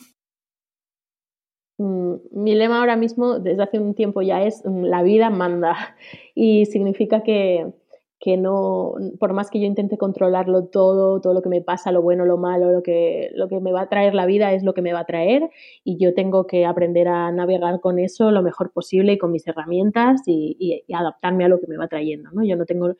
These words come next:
el control de mi existencia en ese sentido. Puedo controlar muchas cosas, pero la, la mayoría de ellas no. <laughs> Y entonces, eh,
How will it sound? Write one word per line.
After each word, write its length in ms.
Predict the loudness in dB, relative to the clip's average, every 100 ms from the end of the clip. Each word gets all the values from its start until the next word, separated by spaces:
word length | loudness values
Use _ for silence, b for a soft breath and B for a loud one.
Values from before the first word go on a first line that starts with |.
| B B
el 160 | 0
control 400 | 2 0 4 4
de 120 | 6 4
mi 80 | 0
existencia 600 | -4 -10 -6 -6 -6 -12
en 100 | -12
ese 160 | -18
sentido. 360 | -20 -10 -8 -6
Puedo 280 | -2 0 -2 B B
controlar 400 | -4 0 2 2
muchas 300 | 2 -2 -6
cosas, 420 | -2 0 2 0 -2 _ _ _ _ _
pero 460 | 2 4 6 4 2
la, 260 | 0 0
la 100 | 2
mayoría 380 | 4 4 6 6
de 60 | 4
ellas 220 | 4 2
no. 140 | 0
<laughs> 360 | -2 -6 -18 -6
Y 160 | 0 0
entonces, 600 | 0 0 -2 -2 -4 -2
eh, 440 | 0 2 0 -2